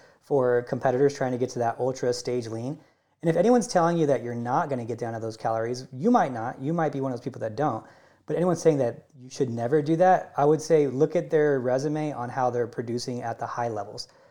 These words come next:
You'll get a lot of, like, nutrition scientists and stuff say, "You shouldn't need to get below,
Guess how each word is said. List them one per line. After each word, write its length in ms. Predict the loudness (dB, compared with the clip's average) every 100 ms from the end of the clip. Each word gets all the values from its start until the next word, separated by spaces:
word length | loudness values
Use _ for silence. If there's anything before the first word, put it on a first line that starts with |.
| _ _
You'll 140 | 0 4
get 120 | 6
a 40 |
lot 180 | 8 8
of, 80 | 6
like, 200 | 4 0
nutrition 480 | -2 -4 -4 -4 -6
scientists 500 | -6 -8 -8 -10 -8
and 100 | -12
stuff 220 | -8 -10
say, 160 | -8 -14 -14 -20 _
"You 140 | -2
shouldn't 340 | 0 2 0 0
need 160 | -4
to 80 | -2
get 340 | -2 -4 -6 -4
below, 480 | 0 2 2 0